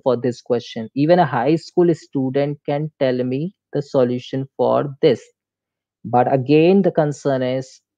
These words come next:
we j-, I'm just showing you the applications of it, and that is wherein this question has been picked. But think about the case wherein there, they give you the statements, and this is something which you have to consider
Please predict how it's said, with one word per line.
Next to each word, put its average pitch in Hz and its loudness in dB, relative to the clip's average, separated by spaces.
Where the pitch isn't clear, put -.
we 127 -2
j-, - -12
I'm 127 -2
just 160 2
showing 156 0
you 151 2
the 139 0
applications 156 0
of 117 -6
it, 113 -4
and 117 -6
that 127 2
is 151 0
wherein 139 2
this 131 -4
question 127 -2
has 120 -2
been 120 -2
picked. 123 -2
But 139 2
think 202 6
about 196 6
the 180 4
case 135 2
wherein 143 0
there, 147 2
they 147 2
give 151 0
you 220 2
the 214 6
statements, 160 2
and 127 -6
this 160 2
is 214 4
something 170 2
which 165 -4
you 160 -2
have 147 0
to 165 -2
consider 156 2